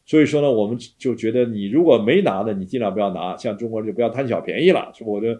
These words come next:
拿个白卡呀，我少付点钱呢，这目前是最多的。目前我们大家知道，不管是中国呢，有一，呃，这个大陆来的，或者是香港来的，这个台湾来的，是吧？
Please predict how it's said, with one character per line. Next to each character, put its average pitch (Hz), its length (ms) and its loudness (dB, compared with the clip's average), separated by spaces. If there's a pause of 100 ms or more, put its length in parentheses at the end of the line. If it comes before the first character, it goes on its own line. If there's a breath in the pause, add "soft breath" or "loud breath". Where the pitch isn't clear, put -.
(220 soft breath)
拿 117 120 0
个 127 80 0
白 139 140 2
卡 110 260 -4
呀， 127 240 0
我 117 140 2
少 98 220 -2
付 127 120 -4
点 110 140 2
钱 98 240 -4
呢， 123 100 -2
这 131 140 -4
目 185 180 0
前 180 140 2
是 202 80 -4
最 220 140 2
多 113 180 4
的。 85 160 -8 (340 soft breath)
目 151 80 -2
前 190 160 6
我 165 60 6
们 151 80 -4
大 185 160 4
家 180 140 6
知 180 120 0
道， 175 160 6
不 196 220 -4
管 160 180 6
是 151 80 2
中 190 220 2
国 170 160 6
呢， 160 140 4
有 113 200 4
一， 117 100 4
呃， 127 180 0
这 143 40 0
个 147 80 2
大 156 200 2
陆 160 160 4
来 123 180 6
的， 139 140 4
或 139 120 -2
者 127 120 0
是 120 80 -2
香 143 200 -2
港 127 120 0
来 107 120 0
的， 123 200 2
这 120 100 -2
个 113 140 0
台 107 160 -2
湾 151 120 4
来 127 160 4
的， 127 140 4
是 123 80 -2
吧？ 117 240 2